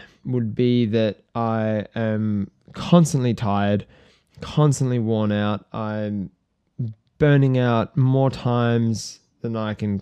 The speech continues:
count. And it leads me to not really enjoy the journey so much. It leads me to sometimes resent what I do and question why I do it. And what I've learned from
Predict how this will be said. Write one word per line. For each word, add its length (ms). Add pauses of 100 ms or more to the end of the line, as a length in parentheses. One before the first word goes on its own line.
count. 580 (800)
And 520 (360)
it 140
leads 260
me 120
to 100
not 240
really 300
enjoy 360
the 120
journey 400
so 260
much. 500
It 220 (160)
leads 340
me 220
to 80
sometimes 540
resent 400
what 120
I 120
do 400
and 100
question 400
why 300
I 60
do 320
it. 120 (540)
And 440 (1400)
what 440 (240)
I've 220
learned 340
from 560